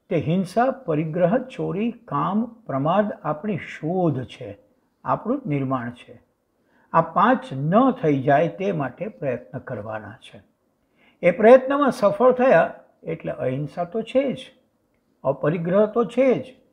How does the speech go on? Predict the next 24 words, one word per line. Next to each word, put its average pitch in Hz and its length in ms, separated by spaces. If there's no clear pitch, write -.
અચૌર્ય 196 640
છે 240 400
જ, - 120
અકામ 208 500
છે 247 380
જ, - 160
અપ્રમાદ 214 600
પણ 202 180
છે. - 220
It 180 120
exists. 180 680
It 170 120
is 254 220
not 311 160
to 247 80
be 151 240
achieved. 143 480
પાંચ 190 420
મહાવ્રતો 190 800
ખાસ 175 560
લેવાની 175 380
જરૂર 156 440
નથી, 123 440
કારણ 160 500